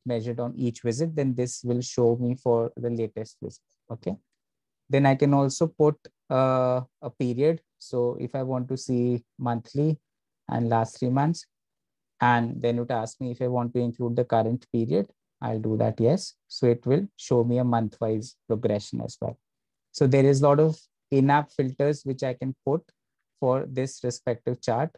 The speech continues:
and keep it updating so that I can see period-wise information also. And, uh, uh, I can see trends and tables and values as I wish to. Okay. So this is, uh, one of the new features that has been added for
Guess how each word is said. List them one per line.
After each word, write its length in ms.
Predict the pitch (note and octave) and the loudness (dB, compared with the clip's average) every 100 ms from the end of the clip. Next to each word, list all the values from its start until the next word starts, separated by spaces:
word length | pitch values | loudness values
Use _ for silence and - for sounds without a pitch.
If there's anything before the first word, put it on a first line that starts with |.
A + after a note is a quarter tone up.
| _ | _
and 360 | C3 B2 A#2+ B2 - - | 0 0 0 -4 -10 -6
keep 200 | A#2+ A#2+ | -6 -2
it 160 | A#2 A#2 _ - _ A#2+ | -4 -4 _ -20 _ -6
updating 540 | A2+ A2+ A2 D3 F3 | 0 2 2 0 -4
so 180 | - C3+ | -4 -2
that 200 | A#2 A#2+ | 0 2
I 120 | A#2+ | 2
can 180 | A#2+ A#2+ | 0 -2
see 220 | A#2+ B2 | -4 -4
period-wise 600 | B2 B2 A#2 A#2+ B2 A#2+ | -2 2 4 4 2 0
information 640 | A#2+ A#2+ B2 A#2 A2+ - - | 0 -6 -6 -6 -4 -4 0
also. 520 | A2+ A2 - G3+ - _ _ _ - | 2 2 4 2 0 _ _ _ -2
And, 540 | A#2+ A#2+ A2+ A#2 A2+ A2+ | 2 4 4 0 -2 -2
uh, 340 | A2 A2 A#2+ - _ _ | -2 -2 -4 -8 _ _
uh, 440 | A#2+ A2+ A2 G#2+ A#2 - | -4 -2 0 -2 -6 -8
I 120 | A#2 | -10
can 180 | A2+ A#2 | -4 -6
see 160 | - A#2+ | -2 -4
trends 440 | - A#2 A2+ A2 | 0 0 0 -2
and 120 | A#2 | -2
tables 380 | A#2 A2 A2 A2 | 0 0 0 -2
and 120 | A2+ | -4
values 460 | A2 G#2 G2+ A#2 - D#3 | -4 -4 -4 -6 -6 -2
as 220 | A2+ A2+ | -2 -2
I 40 | |
wish 280 | G2+ G2+ - | -4 -6 -6
to. 140 | - - _ _ _ _ _ _ - | -10 -10 _ _ _ _ _ _ -18
Okay. 240 | A#2 E3+ G3+ _ _ _ _ _ _ _ _ _ _ _ _ - | -2 -2 -2 _ _ _ _ _ _ _ _ _ _ _ _ -4
So 180 | C#3 | 0
this 260 | A#2+ C3 C3 | 4 2 4
is, 240 | C#3+ C3+ | 2 2
uh, 240 | C#3 C3 B2 | 2 4 6
one 220 | B2 B2 | 4 2
of 80 | B2 | 0
the 80 | B2 | 0
new 180 | A#2+ | 0
features 460 | B2 A#2 G#2+ A#2 A2 | -2 -4 -4 -4 -4
that 160 | A2 A#2 | -4 -4
has 200 | G#2+ G2+ | -8 -4
been 220 | A2 - | -2 0
added 400 | A2 G2+ A#2 - | 2 2 2 -2
for 640 | - G#2+ A2 A2 A2 A2+ | 0 2 4 4 2 0